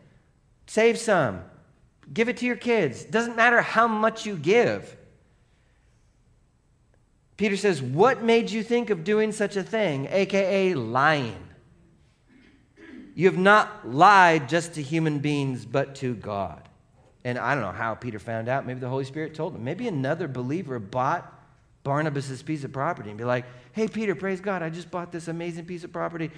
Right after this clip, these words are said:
for this much money. Barney sold it, or, or Ananias sold it to me." And Ananias is like, "Here's the whole amount." None of us are forced to give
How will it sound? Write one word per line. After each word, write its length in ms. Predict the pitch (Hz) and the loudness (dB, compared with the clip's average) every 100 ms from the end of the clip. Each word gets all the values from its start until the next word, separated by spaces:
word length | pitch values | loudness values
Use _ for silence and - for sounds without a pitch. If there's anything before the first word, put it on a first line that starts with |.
| - - - | -16 -18 -8
for 80 | |
this 220 | 170 170 165 | -6 -6 -6
much 180 | 160 | -8
money. 240 | 160 165 165 | -6 -6 -6
Barney 340 | 143 151 208 | -4 -4 -4
sold 280 | 180 135 117 | -6 -8 -8
it, 100 | 120 | -4
or, 200 | 147 127 - - - | -2 -2 -4 -20 -10
or 260 | - 131 131 151 | -2 -2 0 -2
Ananias 440 | 170 175 220 214 | 0 2 2 0
sold 280 | 151 131 104 | -2 -6 -6
it 60 | |
to 100 | 139 | -8
me." 100 | 117 | -8
And 80 | 104 | -6
Ananias 300 | 113 139 139 | -4 -2 -2
is 240 | 151 151 117 | 0 -2 -2
like, 180 | 92 | -6
"Here's 280 | - 120 139 | -6 -2 -2
the 140 | 147 156 | 0 0
whole 240 | 170 185 | 0 -2
amount." 380 | 196 233 196 - - - _ _ _ _ _ _ _ _ _ _ _ _ _ _ _ _ _ _ _ _ _ _ _ _ _ _ _ _ _ _ _ _ _ _ - - - - - | -2 -4 -4 -8 -18 -20 _ _ _ _ _ _ _ _ _ _ _ _ _ _ _ _ _ _ _ _ _ _ _ _ _ _ _ _ _ _ _ _ _ _ -20 -20 -20 -18 0
None 220 | 170 262 | 4 6
of 100 | 233 | 6
us 200 | 285 - | 2 2
are 100 | 170 | -2
forced 580 | 139 - 190 185 - - | -4 0 2 2 0 -8
to 100 | 156 | -6
give 320 | 127 170 135 | -2 -2 -2